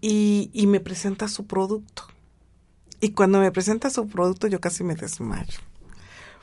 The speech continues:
porque su logotipo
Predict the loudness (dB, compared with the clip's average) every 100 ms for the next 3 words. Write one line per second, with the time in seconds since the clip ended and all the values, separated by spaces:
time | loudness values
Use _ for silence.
0 | -12 8 8 8 4 0 2 0 -6 _
1 | _ _ 0 6 6 6 4 2 -4 -2
2 | -4